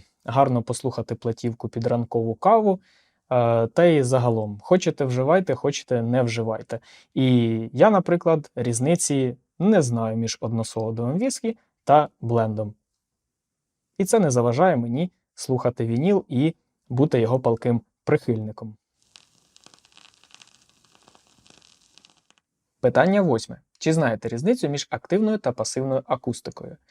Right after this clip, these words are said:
Тут я б сказав так: якщо ви знаєте різницю, то до вас питань нема, тут уже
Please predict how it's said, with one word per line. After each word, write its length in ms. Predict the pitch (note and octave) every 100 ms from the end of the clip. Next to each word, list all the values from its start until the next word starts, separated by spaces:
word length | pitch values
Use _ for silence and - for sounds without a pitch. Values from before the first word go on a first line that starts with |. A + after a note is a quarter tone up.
| - - - _ _
Тут 280 | - D4 - -
я 180 | E3 A3+
б 80 |
сказав 360 | - E3 D#3+ D3+
так: 340 | - G#2 - -
якщо 360 | B2+ - C4
ви 120 | G#3+ D3
знаєте 540 | C3 B2+ A2 G#2+ D3+
різницю, 500 | G3 G3 B3+ B3+ B3+
то 460 | - F#3+ G3+ F#3 D#3
до 160 | B2
вас 200 | B2+ F3
питань 420 | - C3 C#3 B2+
нема, 380 | A#2 A2 G2 - -
тут 220 | E3 C#3
уже 440 | A#2+ C3 B2+ A2